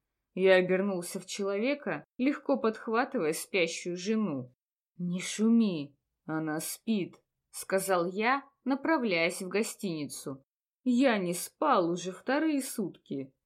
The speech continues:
Идея пойти в гости к Либелле была чудовищной ошибкой. Впервые в жизни я не захотел эту страстную сильфиду. С большим трудом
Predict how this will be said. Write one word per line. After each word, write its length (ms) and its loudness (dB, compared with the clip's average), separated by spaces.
Идея 480 2
пойти 400 -2
в 100 -6
гости 400 -2
к 100 -8
Либелле 720 0
была 340 4
чудовищной 840 0
ошибкой. 840 -6
Впервые 640 2
в 40 -2
жизни 540 0
я 180 -4
не 100 -6
захотел 580 -4
эту 160 -10
страстную 680 -6
сильфиду. 840 -4
С 120 -8
большим 540 0
трудом 640 0